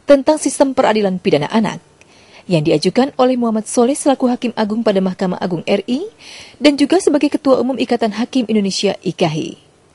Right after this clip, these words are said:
Sidang yang dipimpin oleh Hakim Konstitusi Anwar Usman berlangsung pada Senin, sembilan belas November dua ribu dua belas.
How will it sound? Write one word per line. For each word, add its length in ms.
Sidang 400
yang 160
dipimpin 400
oleh 160
Hakim 400
Konstitusi 480
Anwar 240
Usman 320
berlangsung 480
pada 160
Senin, 320
sembilan 240
belas 160
November 400
dua 240
ribu 160
dua 80
belas. 480